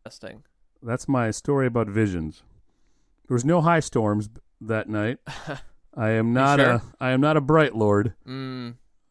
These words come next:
Speaker 1: I mean, you'd fit
Speaker 2: And
Speaker 1: it. You, your eyes aren't dark.
Speaker 2: They're bright green.
Speaker 1: Yeah, so you would be a bright,
Speaker 2: Yeah.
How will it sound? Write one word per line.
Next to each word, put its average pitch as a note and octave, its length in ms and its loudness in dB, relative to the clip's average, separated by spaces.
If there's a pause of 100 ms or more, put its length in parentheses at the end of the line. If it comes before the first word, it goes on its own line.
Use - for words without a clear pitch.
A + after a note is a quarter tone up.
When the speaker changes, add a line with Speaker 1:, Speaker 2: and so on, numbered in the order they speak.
(220)
Speaker 1:
I C3+ 100 2
mean, F3+ 200 -2
you'd G3+ 220 -6
fit A2 140 -2
Speaker 2:
And A#3 140 4
Speaker 1:
it. G3 240 0
You, C#3+ 140 -4
your C3+ 240 -2
eyes F3 200 -2
aren't D#3 240 -4
dark. D3 460 -4 (920)
Speaker 2:
They're A2 300 -2
bright A2 380 -2
green. A#2 340 0 (360)
Speaker 1:
Yeah, E3 260 0 (200)
so C3+ 300 -8 (180)
you C3 160 -10
would E3+ 160 -4
be C3+ 100 -2
a A#2+ 60 -2
bright, G#2+ 300 -2
Speaker 2:
Yeah. F#2 120 -4